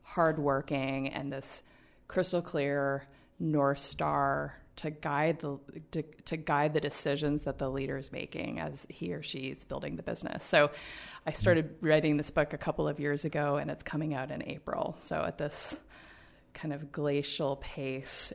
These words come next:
Speaker 1: it'll finally be coming out. So I'm excited.
Speaker 2: It takes a long time to print, you
Speaker 1: Yeah, it
Speaker 2: know,
Speaker 1: turns
Speaker 2: print all,
Speaker 1: out.
Speaker 2: yeah, exactly.
Speaker 1: <laughs>
Speaker 2: So, and the idea behind this is maybe I'm not a chief marketing officer, but
Speaker 1: Yeah.
Speaker 2: maybe I'm a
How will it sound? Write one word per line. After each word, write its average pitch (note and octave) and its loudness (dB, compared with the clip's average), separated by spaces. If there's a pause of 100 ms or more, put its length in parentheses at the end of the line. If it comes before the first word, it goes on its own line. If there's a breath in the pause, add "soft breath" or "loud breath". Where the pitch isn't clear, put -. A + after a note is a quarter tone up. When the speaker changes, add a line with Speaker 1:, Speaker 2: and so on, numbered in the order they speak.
Speaker 1:
it'll E3 -4
finally D3 0
be D3+ -6
coming C3 -6
out. - -8
So D3 -8
I'm - -6
excited. - -8
Speaker 2:
It F3 -14
takes D3 4
a C3+ 4
long A#2+ 10
time A#2+ 8
to G2+ 4
print, A#2 8 (300)
you A2+ 6
Speaker 1:
Yeah, G#2+ 8
it G#2 8
Speaker 2:
know, G#2 8
Speaker 1:
turns D#3+ 2
Speaker 2:
print B2+ 10
all, A#2 12
Speaker 1:
out. B2+ 6
Speaker 2:
yeah, A#2+ 10
exactly. A2 6 (300 loud breath)
Speaker 1:
<laughs> A#3+ -2 (380 loud breath)
Speaker 2:
So, C#3 12 (120)
and C#3+ 12
the C#3+ 12
idea C#3 12
behind B2 12
this A#2 10
is A2 8 (640 soft breath)
maybe B2 12
I'm A#2 10
not A2+ 12
a G#2 12
chief G#2+ 2
marketing G#2+ 10
officer, G#2 8
but G2+ 4
Speaker 1:
Yeah. - 4
Speaker 2:
maybe A2 10
I'm G#2 8
a G2+ 8